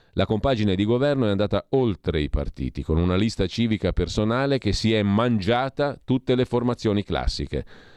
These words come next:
A Sesto il centrodestra non esiste, esiste un sindaco di centrodestra con le proprie truppe, un bacino di voti per il suo futuro. A Como, Alessandro Rapinese, terzo incomodo, che per la terza volta ha provato l'ascesa a sindaco,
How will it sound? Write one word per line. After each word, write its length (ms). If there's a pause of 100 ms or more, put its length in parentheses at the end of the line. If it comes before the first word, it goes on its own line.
(120)
A 100
Sesto 460
il 80
centrodestra 760
non 440
esiste, 840
esiste 580
un 160
sindaco 600
di 120
centrodestra 680
con 140
le 80
proprie 560
truppe, 460 (340)
un 160
bacino 400
di 100
voti 360
per 180
il 80
suo 160
futuro. 560
A 140
Como, 540
Alessandro 600
Rapinese, 720
terzo 300
incomodo, 560
che 140
per 160
la 80
terza 280
volta 360
ha 60
provato 520
l'ascesa 480
a 60
sindaco, 600